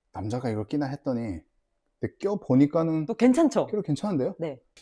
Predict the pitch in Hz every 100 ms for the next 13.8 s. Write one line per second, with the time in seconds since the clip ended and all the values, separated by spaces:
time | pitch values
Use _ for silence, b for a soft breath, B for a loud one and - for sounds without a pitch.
0 | b 127 135 143 120 113 110 87 - 170
1 | 147 117 110 - 110 110 101 202 202 190
2 | 127 107 - 202 202 156 - - - 127
3 | 90 87 - - 214 - 294 220 151 -
4 | - 170 147 - 330 349 320 302 370 359
5 | 370 - 285 285 - - - 311 311 277
6 | 208 202 202 320 302 262 254 - 190 196
7 | 196 349 392 381 277 220 208 170 - 202
8 | 180 220 208 - _ _ _ _ _ _
9 | 196 202 370 403 415 392 330 262 294 294
10 | 285 277 262 - B B - 269 254 240
11 | - _ - 180 175 170 - - 196 202
12 | 277 269 320 302 302 269 214 - 190 190
13 | 196 185 196 190 180 190 196